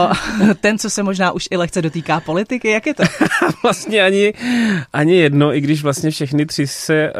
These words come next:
Speaker 2: možná tak zdají, nebo možná i jsou trochu pravda. Já se vlastně ocitnul v téhle situaci, eh, díky covidu. A, mm, asi vlastně tím, že k tomu, v tom gastru pracuju asi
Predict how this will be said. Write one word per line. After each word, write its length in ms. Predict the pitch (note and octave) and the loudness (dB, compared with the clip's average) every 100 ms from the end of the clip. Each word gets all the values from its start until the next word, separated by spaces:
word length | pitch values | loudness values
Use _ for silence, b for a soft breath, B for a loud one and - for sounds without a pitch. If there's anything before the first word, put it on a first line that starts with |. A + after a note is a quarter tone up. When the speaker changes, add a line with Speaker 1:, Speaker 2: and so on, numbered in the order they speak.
| C3 C3+ | -4 -4
Speaker 2:
možná 560 | C#3 A#2+ C#3+ C#3+ C3+ B2 | -6 -4 -2 -2 -2 -4
tak 200 | - D3 | -2 -2
zdají, 280 | D3 A#2 A#2 | 0 0 0
nebo 200 | B2+ C3 | -2 -2
možná 300 | A#2+ B2+ B2 | -4 -2 -4
i 80 | B2 | -4
jsou 180 | C3 | -6
trochu 260 | B2 A#2+ D3 | -6 -6 -6
pravda. 360 | C#3+ A2+ A2 G#2+ B B B B B - | -2 -2 -4 -10 B B B B B -2
Já 300 | C3 A#2+ A#2 | 2 2 0
se 160 | - | -4
vlastně 640 | B2+ B2 - C3 C3+ C#3 C#3 - - A2+ - | -4 -4 -4 -2 2 2 0 -4 -12 -14 -10
ocitnul 540 | - B2+ C3+ B2 B2+ A2 | -8 -6 -6 -4 -4 -4
v 60 | |
téhle 280 | - B2 B2+ | -4 -4 -4
situaci, 800 | - A#2+ B2+ C3 - B2+ C3 A#2+ | -4 -6 -4 -4 -2 -4 -2 -4
eh, 140 | F2+ B2 | -4 -4
díky 300 | B2 A#2 C3 | -6 -8 -8
covidu. 400 | D3 A#2+ A#2 F#2+ - B B B B - | -6 -4 -4 -6 -12 B B B B -2
A, 260 | C3 A#2+ | 2 2
mm, 680 | A#2+ A#2+ B2+ B2+ B2+ B2+ B2+ G2+ - E2+ - _ _ _ | 2 -2 -4 0 2 2 0 -2 -8 -14 -18 _ _ _
asi 300 | - - C#3 | -12 -8 -6
vlastně 380 | B2+ A#2+ - C3+ | -6 -6 -6 -8
tím, 260 | B2+ B2+ B2+ | -4 -2 -2
že 240 | C3+ C3 B2+ C3 | -2 -2 -4 -8
k 60 | _ | _
tomu, 260 | - B2 B2 | -6 -4 -4
v 100 | - | -6
tom 160 | B2+ | -6
gastru 320 | A#2+ A#2 C3 | -4 -6 -6
pracuju 580 | C3 B2 A#2 C3+ C3+ C3+ - | -6 -6 -6 -4 -4 -4 -6
asi 280 | A#2+ C3+ | -8 -8